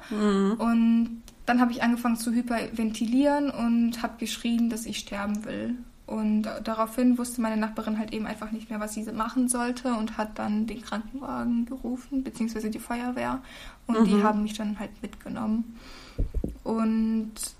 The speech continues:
Speaker 2: dazu muss ich sagen, ich war dann in der Notaufnahme und die Psychologin, die mich als erstes, ähm, angeschaut hat, wollte mich erst gar nicht da behalten, weil sie hat gesagt,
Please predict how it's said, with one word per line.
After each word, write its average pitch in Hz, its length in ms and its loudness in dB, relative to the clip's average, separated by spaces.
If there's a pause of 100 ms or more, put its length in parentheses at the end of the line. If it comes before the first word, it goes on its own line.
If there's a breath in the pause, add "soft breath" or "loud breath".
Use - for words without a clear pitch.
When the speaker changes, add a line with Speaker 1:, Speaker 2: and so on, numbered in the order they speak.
(120)
Speaker 2:
dazu 233 320 0
muss 247 160 6
ich 233 140 -2
sagen, 233 560 2 (420)
ich 233 160 -2
war 226 100 6
dann 226 120 4
in 214 120 4
der 220 120 4
Notaufnahme 262 800 0 (920)
und 226 640 2 (320)
die 220 640 4
Psychologin, 247 680 2
die 233 120 0
mich 226 220 0
als 226 160 -6
erstes, 254 560 -2 (280)
ähm, 226 320 0
angeschaut 269 520 0
hat, 302 180 -2 (400 loud breath)
wollte 240 240 2
mich 233 160 2
erst 226 160 -4
gar 214 160 2
nicht 220 160 -2
da 220 140 4
behalten, 214 560 -2
weil 208 120 -2
sie 220 140 -4
hat 226 160 -8
gesagt, 214 420 -4